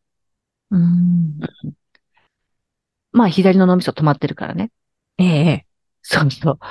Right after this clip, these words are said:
Speaker 2: う。これをちょっと極めようと思って。で、この呼吸、
Speaker 1: うん。
Speaker 2: 瞑想。だからもう、
Speaker 1: はい。
Speaker 2: なんか瞑想術でね、なんかこれいいよっていうのがあったらもっとね、まあ、今ラスを聞かせてて、いろんな瞑想のやつもどんどん情報入ってきてんだけど。
Speaker 1: うん、すごい。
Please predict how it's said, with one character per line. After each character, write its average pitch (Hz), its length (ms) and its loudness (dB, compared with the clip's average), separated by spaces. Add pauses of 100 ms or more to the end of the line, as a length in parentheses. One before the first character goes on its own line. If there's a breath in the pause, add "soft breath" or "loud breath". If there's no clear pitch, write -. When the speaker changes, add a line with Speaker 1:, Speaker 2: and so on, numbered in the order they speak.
(220 loud breath)
Speaker 2:
う。 294 60 4
こ 294 100 4
れ 294 100 6
を 269 120 4
ち 262 100 -2
ょ 254 40 4
っ 240 80 0
と 160 160 -2
極 185 300 2
め 185 120 2
よ 175 160 2
う 156 60 -6
と - 100 -12
思 151 140 -8
っ 147 40 -16
て。 - 300 -14 (340)
で、 226 100 -6
こ 240 120 2
の 233 100 4
呼 - 180 -2
吸、 247 320 2
Speaker 1:
う 233 40 0
ん。 226 80 2
Speaker 2:
瞑 202 200 6
想。 220 340 0 (220 loud breath)
だ 214 100 -6
か 185 120 2
ら 170 120 6
も 165 240 -2
う、 - 20 -8
Speaker 1:
は 160 60 -8
い。 - 20 -6
Speaker 2:
な 190 100 -2
ん - 40 -8
か 160 100 0
瞑 190 240 4
想 220 220 4
術 170 220 -8
で 151 100 -6
ね、 185 220 0
な 175 100 -2
ん - 20 -8
か 143 100 -16
こ - 160 -4
れ 196 120 2
い 233 100 6
い - 20 4
よ 196 160 4
っ 202 160 -4
て - 80 -12
い 156 40 -6
う 156 40 -6
の 151 100 -6
が 147 80 -6
あ 151 40 -4
っ 147 60 -8
た - 160 -8
ら 147 80 -4
も 202 180 4
っ 247 60 -4
と 151 140 0
ね、 135 220 -2
ま 165 160 2
あ、 - 40 -2
今 160 200 0
ラ 165 160 2
ス 233 160 0
を 226 140 2 (180)
聞 - 120 -14
か 214 140 0
せ - 100 -16
て 208 140 0
て、 143 140 -4
い 147 80 0
ろ 190 100 0
ん 214 100 4
な 208 80 4
瞑 202 180 2
想 202 200 0
の 196 80 0
や 190 80 0
つ 147 120 -8
も 139 140 -2
ど 170 240 2
ん 190 100 6
ど 180 120 4
ん 156 60 0
情 165 200 2
報 165 60 0
入 170 140 0
っ - 20 -4
て - 120 -16
き - 60 -20
て 147 100 -2
ん 143 40 -4
だ 143 100 -4
け 147 80 -6
ど。 156 220 2
Speaker 1:
う 190 40 4
ん、 226 160 4
す - 160 -2
ご - 80 -2
い。 - 320 -2